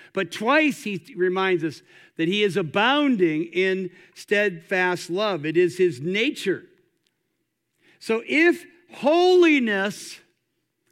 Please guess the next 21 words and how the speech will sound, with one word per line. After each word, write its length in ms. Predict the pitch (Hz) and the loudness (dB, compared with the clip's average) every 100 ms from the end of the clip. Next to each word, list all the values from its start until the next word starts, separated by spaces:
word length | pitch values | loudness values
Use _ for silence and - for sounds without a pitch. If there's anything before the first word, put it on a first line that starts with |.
| _ | _
because 280 | 165 190 175 | -4 -2 -2
that's 200 | 202 185 | -4 -4
the 100 | 190 | -6
only 340 | 196 190 165 | -4 -2 -2
thrice 540 | 165 202 190 185 - - - | -4 -4 -2 -2 -6 -20 -12
mentioned, 640 | 151 180 170 175 156 131 _ _ _ _ _ _ _ _ _ _ _ - | -2 -2 0 -2 -4 -8 _ _ _ _ _ _ _ _ _ _ _ -14
you 80 | 139 | -12
know, 100 | 135 | -8
attribute 500 | 170 202 170 147 135 | -4 -4 -4 -8 -8
of 120 | 117 | -8
God, 400 | 139 135 135 120 _ _ _ _ _ - | -8 -6 -8 -12 _ _ _ _ _ -4
if 260 | 196 185 - _ _ | -2 -4 -8 _ _
holiness 1300 | - - 269 339 349 294 240 190 165 156 165 - - _ _ _ | -14 -4 0 4 4 4 0 0 0 -2 -8 -12 -20 _ _ _
is 260 | 208 220 147 | -2 -2 -2
the 120 | 208 | -4
foundation 880 | - 214 208 175 226 269 - 202 180 | -2 -2 -2 0 2 2 -2 -4 -4
of 140 | 160 | -2
all 340 | 202 240 254 | -2 -2 -2
of 140 | 247 160 | -4 -4
God's 480 | 196 196 202 170 - | -4 -2 -2 -6 -10
attributes, 800 | 196 202 220 - 147 131 139 - | -6 -4 -2 -2 -4 -4 -10 -14